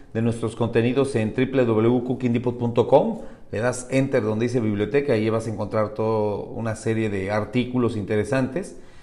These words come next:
Y para cerrar, eh, Alberto, me encantaría que le mandaras un mensaje a, a las personas que son de la industria y a las personas de la industria que están con esa,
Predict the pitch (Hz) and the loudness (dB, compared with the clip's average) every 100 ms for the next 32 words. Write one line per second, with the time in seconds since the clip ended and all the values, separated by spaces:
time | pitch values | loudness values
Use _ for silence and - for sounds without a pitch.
0 | - - - 180 190 208 214 208 - 160 | -20 -20 -2 4 6 6 2 0 6 8
1 | 151 151 160 170 190 220 - - 131 127 | 8 8 8 10 8 6 -2 -4 0 0
2 | 127 135 143 151 151 160 - - - - | 2 8 8 8 8 6 6 -2 -14 -20
3 | - - 139 143 156 147 156 175 190 196 | -18 0 2 4 2 6 8 8 6 4
4 | 185 143 139 147 165 160 175 175 160 151 | 2 4 4 4 4 2 2 4 4 2
5 | - 175 170 175 202 214 - - - - | 2 0 2 0 0 -2 -10 -16 -18 -20
6 | - - 127 127 123 123 123 123 - 127 | -20 -4 0 2 2 2 2 0 0 0
7 | 131 127 156 165 254 269 160 143 185 185 | 0 4 4 4 2 0 0 0 0 2
8 | 139 135 165 165 165 147 143 156 - - | 2 4 6 4 2 2 2 0 -4 -14
9 | - - - - 127 131 131 131 - 143 | -18 -20 -20 -4 2 4 4 0 2 2
10 | 143 180 208 220 - - 127 127 131 139 | 2 0 0 -2 -6 -10 -2 0 2 4
11 | 156 175 175 202 - 143 139 - 160 160 | 4 4 2 -2 -2 -4 -6 -2 2 2
12 | 180 190 - 143 143 147 160 160 160 151 | 2 -4 -2 0 0 0 0 0 2 2
13 | 131 120 117 110 - | 0 0 -4 -6 -10